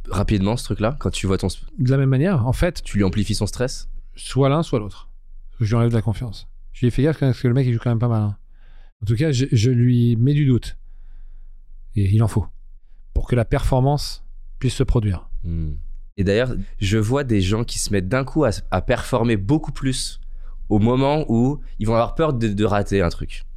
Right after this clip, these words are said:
Speaker 1: Une présentation, un ted, euh, une performance. Et en leur demandant les avantages de rater, d'un coup, ça va, pff, ils vont se détendre, ils vont, ils vont viser plus long terme.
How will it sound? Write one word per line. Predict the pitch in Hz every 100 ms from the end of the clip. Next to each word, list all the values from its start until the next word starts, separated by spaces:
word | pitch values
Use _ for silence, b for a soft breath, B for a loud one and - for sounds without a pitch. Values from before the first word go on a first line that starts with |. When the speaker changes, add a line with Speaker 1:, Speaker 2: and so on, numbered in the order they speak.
| -
Speaker 1:
Une | - 85
présentation, | 98 87 87 85 - 85 82 85 80 -
un | 82
ted, | - 90 82 85 82
euh, | 80 76 71 62
une | 85
performance. | 80 - - 87 87 - b b -
Et | 123 123 120
en | 113
leur | 113 107
demandant | 127 139 143 143
les | 110 90
avantages | 120 123 123 123 117
de | 98
rater, | 90 92 - 104 170 -
d'un | 98 95
coup, | -
ça | 127 101
va, | 87
pff, | 80 - - - B B B B B
ils | 101
vont | 98 98
se |
détendre, | 101 98 143 156 123
ils |
vont, | 87 90 92
ils | 101
vont | 85 87
viser | 85 107 113
plus | - -
long | 147 127
terme. | 120 117 151